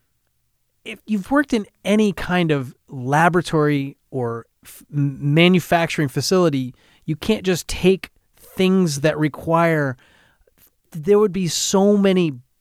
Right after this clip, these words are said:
support networks that need to be there to have a pod like that, 'cause it's filled with some kind of weird goo,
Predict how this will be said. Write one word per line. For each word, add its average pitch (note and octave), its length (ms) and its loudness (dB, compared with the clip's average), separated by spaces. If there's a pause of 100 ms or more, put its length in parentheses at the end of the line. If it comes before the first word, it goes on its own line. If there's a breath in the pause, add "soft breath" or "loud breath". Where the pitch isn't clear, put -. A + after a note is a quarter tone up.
support - 920 -2
networks D3+ 480 -2
that C3 140 -10
need D3+ 200 -4
to D3+ 80 0
be D3+ 160 2
there B2+ 240 0
to B2+ 140 -8
have C3 260 -10
a B2+ 80 -6
pod F#3 500 0
like A2 200 -6
that, G#2 180 -12
'cause B2 140 -6
it's B2+ 140 -12
filled F#3+ 320 0
with F#3+ 120 4
some F3+ 300 0
kind G#3 220 0
of G#3+ 80 4
weird F#3+ 360 0
goo, D3+ 440 4